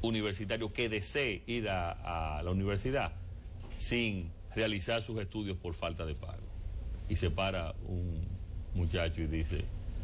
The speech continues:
"Pero eso es, eso no es posible, por eso es mucho dinero".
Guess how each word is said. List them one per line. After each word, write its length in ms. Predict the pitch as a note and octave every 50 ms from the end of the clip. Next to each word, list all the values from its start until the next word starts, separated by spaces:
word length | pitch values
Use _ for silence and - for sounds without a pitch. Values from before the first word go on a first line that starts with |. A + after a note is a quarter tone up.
| - -
"Pero 140 | - C#3 D#3+
eso 300 | E3+ E3 G3+ F#3+ F3 D#3+
es, 500 | F#3 F3+ F3 F3 E3 D3+ C3 A2 G2 G2+
eso 180 | G#2+ A2 E3 D#3+
no 80 | E3+
es 60 | F3 D3+
posible, 480 | D#3 C3+ - - B2 D3 F3 E3+ D#3+
por 140 | B2+ A#2+ A#2+
eso 100 | - C#3+
es 60 | B2+
mucho 240 | C3 C#3 C3 C#3 B2
dinero". 400 | A2+ G#2 F#2+ F#2+ G2 G2 - -